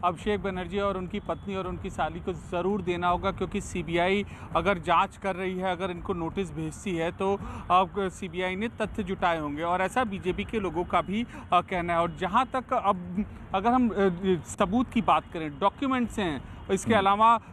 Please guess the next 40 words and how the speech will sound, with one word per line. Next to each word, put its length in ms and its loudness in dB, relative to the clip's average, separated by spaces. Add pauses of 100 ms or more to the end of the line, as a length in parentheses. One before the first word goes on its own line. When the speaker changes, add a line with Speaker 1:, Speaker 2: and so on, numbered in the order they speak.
(160)
Speaker 1:
फ़ोन 220 0
कॉल 200 2
रिकॉर्ड्स 420 0
हैं 80 -2
सीबीआई 360 -4
के 140 -4
पास, 240 0
इसके 240 -6
पा-, 400 0
इसके 280 -4
अलावा 280 2
जगह-जगह 720 2
उन 460 2
पश्चिम 320 0
बंगाल 320 2
में 100 -4
उन 140 -2
जगहों 260 -4
का 140 -2
जिक्र 300 -4
है 60 -2
कोयला 320 -2
खदानों 360 -2
से, 140 -6
जहाँ 220 2
पर 120 -4
कोयला 360 -2
खदा-, 800 -2
कोयला 280 4
की 160 -2
सप्लाई 420 0
की 220 -4
जाती 300 -2
थी। 120 -6
तो 120 -4
एक 100 -2
पूरा 380 2
का 120 2
पूरा, 380 2
अ, 60 2